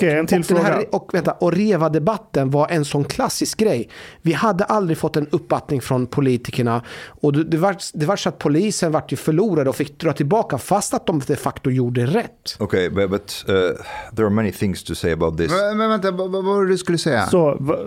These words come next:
Speaker 2: v-, n-, när, när Jan, eh, Dan Eliasson till exempel, eh, var rikspolischef,
Speaker 1: Mm.
Speaker 2: varför skulle han inte vilja att polisen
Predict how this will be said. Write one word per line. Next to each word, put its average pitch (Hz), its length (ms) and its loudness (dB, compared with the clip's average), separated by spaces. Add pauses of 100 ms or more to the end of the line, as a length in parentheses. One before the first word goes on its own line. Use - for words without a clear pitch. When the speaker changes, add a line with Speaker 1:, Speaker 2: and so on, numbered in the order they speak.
Speaker 2:
v-, 156 180 -6
n-, 190 360 -4
när, 180 340 2
när 170 140 2
Jan, 170 360 2 (280)
eh, 156 120 2
Dan 156 340 0
Eliasson 143 640 0
till 120 160 0
exempel, 110 520 -2 (360)
eh, 113 160 2
var 123 260 2
rikspolischef, - 1160 -4
Speaker 1:
Mm. 120 120 -12 (460)
Speaker 2:
varför 175 680 2
skulle 147 360 0
han 147 600 0 (120)
inte 143 340 0
vilja 147 600 2 (580)
att - 240 -4
polisen 123 720 0